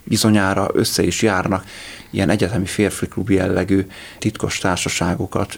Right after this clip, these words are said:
tartanak fönn, és ugye van is néhány ilyen, ezek dokumentálhatóak, biztos fogunk is még, meg már beszéltünk is ilyenekről.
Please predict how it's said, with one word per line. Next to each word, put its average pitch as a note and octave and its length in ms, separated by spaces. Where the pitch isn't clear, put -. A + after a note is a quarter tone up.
tartanak F#2+ 480
fönn, A#2 200
és B2+ 140
ugye E3 160
van F3+ 180
is - 160
néhány G2 460
ilyen, F#2+ 440
ezek G2 240
dokumentálhatóak, G2 1000
biztos - 280
fogunk G2+ 340
is - 140
még, G2+ 160
meg G#2 160
már G2+ 240
beszéltünk A2 520
is A2+ 140
ilyenekről. A#2+ 560